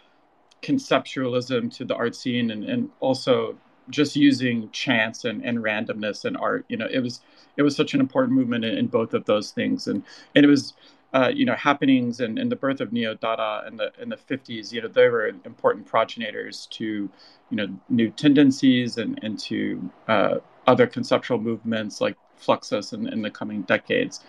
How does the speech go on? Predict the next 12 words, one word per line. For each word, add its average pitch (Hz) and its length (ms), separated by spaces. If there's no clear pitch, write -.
So - 240
they, 165 320
they 151 160
also 220 320
played 135 300
this 127 220
really 139 260
important 127 560
role 113 640
in 110 340
dematerializing 117 1120
art. 107 300